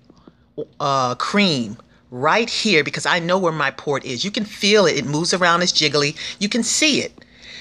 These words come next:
You put that lidocaine cream right there, right dead spot on that port. And then, my friend, once you put that cream on your port,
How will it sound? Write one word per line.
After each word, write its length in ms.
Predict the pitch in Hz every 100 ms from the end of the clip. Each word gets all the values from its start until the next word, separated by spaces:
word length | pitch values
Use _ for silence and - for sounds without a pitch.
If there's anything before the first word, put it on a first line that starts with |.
| - - _ _ -
You 140 | 127
put 340 | - - 277 -
that 380 | 208 208 - - _ _ -
lidocaine 720 | 156 180 190 185 190 175 165
cream 480 | - 175 165 139 117
right 420 | 123 147 185 - -
there, 420 | 156 123 110 - - _
right 480 | 220 247 208 - - -
dead 200 | 190 214
spot 560 | - - - 185 127 - -
on 240 | 143 143
that 360 | 151 151 156 - _ - - - -
port. 440 | 185 147 - - - - - - - -
And 120 | 120
then, 200 | 151 208
my 160 | 170 139
friend, 420 | - 156 127 120
once 240 | 131 156 202
you 60 |
put 300 | - 185 -
that 240 | 165 156 - - -
cream 420 | - - 190 180
on 200 | 160 156
your 160 | 143 135
port, 640 | - - 196 131 - -